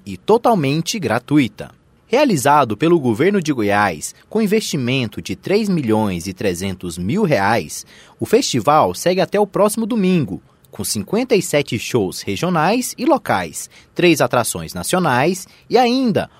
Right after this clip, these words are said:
oficinas e gravação profissional de músicas de artistas goianos. Durante todos os dias de evento, diversas atrações passam pelos quatro palcos da cidade. Já no final de semana, o palco principal, o Garagem,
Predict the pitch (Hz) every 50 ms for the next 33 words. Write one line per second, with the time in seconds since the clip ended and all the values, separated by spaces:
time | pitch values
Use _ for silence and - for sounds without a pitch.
0 | _ - - 113 - 107 90 - - - 165 196 220 226 240 220 175 165 151 170
1 | 247 262 - 247 214 - - - 123 98 90 - - 117 - - 98 - - 92
2 | 85 78 78 82 85 - 92 107 214 175 165 180 175 185 202 - 247 240 - -
3 | - - - 185 247 277 277 - - - - - - - 120 110 123 143 139 131
4 | 156 180 170 127 90 76 - - - - - _ _ _ _ _ _ - 156 170
5 | 220 262 285 - - 202 - - 240 277 302 285 262 208 185 196 147 117 123 165
6 | 214 214 196 143 120 113 98 87 110 120 131 117 - - - 71 _ - - _
7 | - - 113 113 101 92 135 185 247 285 - - 190 180 170 160 160 104 92 -
8 | - 143 151 143 110 92 - - - - 143 165 165 - - 127 - 180 180 180
9 | 156 - - - 202 220 262 262 - - 233 - - 170 156 165 180 180 185 220
10 | 190 - 175 160 - 220 175 160 127 113 92 82 78 80 - _ _ _ - -
11 | 101 131 117 110 101 - 104 92 87 95 131 135 135 - - 117 95 98 110 123
12 | 123 104 82 71 - _ _ - - 117 - 196 240 302 302 247 208 - 160 151
13 | - - 104 - 113 123 143 135 101 85 - _ - 127 143 156 117 101 110 123
14 | 135 127 110 95 110 107 107